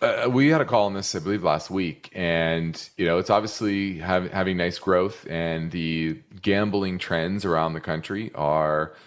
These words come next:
to become more open and allow people to gamble, uh, more in, in more, uh, areas besides just Nevada and, and, uh, you know, select Indian, uh, reservations, et cetera. And I think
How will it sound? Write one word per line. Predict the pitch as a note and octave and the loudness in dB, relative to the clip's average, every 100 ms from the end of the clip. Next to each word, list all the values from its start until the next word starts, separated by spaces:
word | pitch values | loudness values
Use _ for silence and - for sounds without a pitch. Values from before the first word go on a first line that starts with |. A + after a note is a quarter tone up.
| - _ | -20 _
to | - F#2+ F#2 F#2 | -2 2 2 0
become | D#2+ F2 D#2+ G2+ | -2 -6 -2 0
more | G2 A2+ A#2 | 2 2 2
open | D#3 A2 D#2+ | 0 -2 -2
and | D#2+ D#2+ | -4 -6
allow | D2+ D#2+ D#2+ | -4 0 2
people | E2+ F#2+ - F#2 | 2 -2 -6 -6
to | - F#2 F2+ F2+ - _ - | -4 -6 -4 -6 -12 _ -4
gamble, | F2+ F#2+ G2+ G#2+ A2 | 0 2 2 2 0
uh, | - G2+ G#2 | -2 -2 -2
more | G#2 G2 C#3 A#2+ F2+ | -2 0 2 2 0
in, | F2+ | -4
in | F2 F2+ F2+ | -6 -6 -2
more, | G2+ A2 G#2+ - - - - | 0 2 0 -4 -20 -20 -10
uh, | E2 | -4
areas | D#2+ A#2+ A#2 F#2+ F2 | 2 2 4 0 -2
besides | F2 F#2 F2 E2 | -2 0 0 0
just | F2 F2 - _ _ _ _ - | -6 -6 -10 _ _ _ _ -4
Nevada | F2 D#2 C#2+ D2+ D2 | 0 2 2 0 -2
and, | D2+ D2 | -4 -8
and, | - C#2+ D2 | -8 -8 -4
uh, | D2+ D2 C2+ C#2 | -2 -2 -4 -4
you | C#2+ | -6
know, | C#2+ | -6
select | - D#2+ D2 - - - | -6 -2 -2 -4 -16 -4
Indian, | F#2+ F2 E2 D2+ D#2 | -2 0 -2 -2 -6
uh, | - D#2+ D#2 D2+ D2 _ - | -4 -2 -2 -4 -10 _ -2
reservations, | F2+ F2+ E2+ D#2+ E2 D#2 | 0 2 0 0 -2 -6
et | C#2+ | -4
cetera. | - F2+ D#2 D2 - - - - - | 0 2 2 0 -4 -20 -20 -10 0
And | F#2 F#2 F#2 E2+ | 2 4 2 -2
I | F#2+ | -4
think | - A2+ G#2+ - | -2 -6 -6 -14